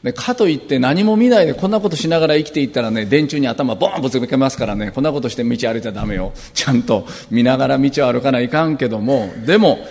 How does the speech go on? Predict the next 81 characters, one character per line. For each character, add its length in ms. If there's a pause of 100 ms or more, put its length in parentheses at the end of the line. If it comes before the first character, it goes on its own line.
(160)
一 120
週 220
間 160
に 80
一 40
回 160
こ 140
こ 80
に 100
来 140
て、 320 (140)
本 360
当 200
に 100
恐 260
る 80
べ 140
き 100
も 140
の、 300
恐 200
る 120
べ 160
き 100
方 300
の 120
こ 300
と 140
を、 440 (1000)
私 280
た 80
ち 120
は 180
聞 180
く 280
わ 120
け 120
で 100
す。 180 (300)
弟 120
子 80
た 120
ち 120
は 140
真 240
に 120
見 160
る、 220
見 180
る 100
べ 140
き 100
も 160
の 100
を 60
見 140
た 140
わ 120
け 100
で 100
す。 100 (220)
弟 120
子 80
た 100
ち 100
は 80
真 240
に 80
恐 240
る 80
べ 140
き 60
方 300
を 160
知 240
っ 20
た 120
わ 80
け 100
で 80
す。 140